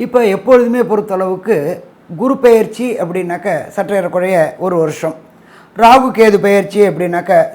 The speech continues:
சற்றேறக்குறைய ஒன்றரை வருஷம், இதுக்கு அடுத்தது சனி பெயர்ச்சி அப்படின்றது சற்றேறக்குறைய எப்போதுமே ரெண்டரை வருஷம் வரும். ஆனா இந்த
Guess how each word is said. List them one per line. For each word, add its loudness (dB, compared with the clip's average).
சற்றேறக்குறைய -2
ஒன்றரை -2
வருஷம், -10
இதுக்கு 2
அடுத்தது 4
சனி 2
பெயர்ச்சி -2
அப்படின்றது -4
சற்றேறக்குறைய -6
எப்போதுமே -6
ரெண்டரை -2
வருஷம் -4
வரும். -10
ஆனா 4
இந்த 2